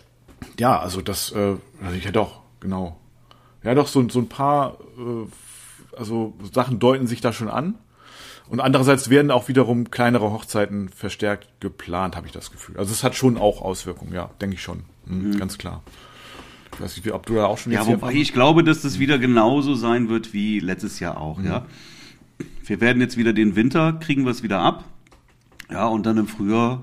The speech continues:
Speaker 2: flacht das wieder ab. Und
Speaker 1: Ja, ja. Also,
Speaker 2: ja, und
Speaker 1: ja.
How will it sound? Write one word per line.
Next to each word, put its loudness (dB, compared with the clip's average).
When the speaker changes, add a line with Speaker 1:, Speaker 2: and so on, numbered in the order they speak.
Speaker 2:
flacht -4
das -4
wieder 0
ab. -4
Und -4
Speaker 1:
Ja, 0
ja. -8
Also, 4
Speaker 2:
ja, 0
und -4
Speaker 1:
ja. -10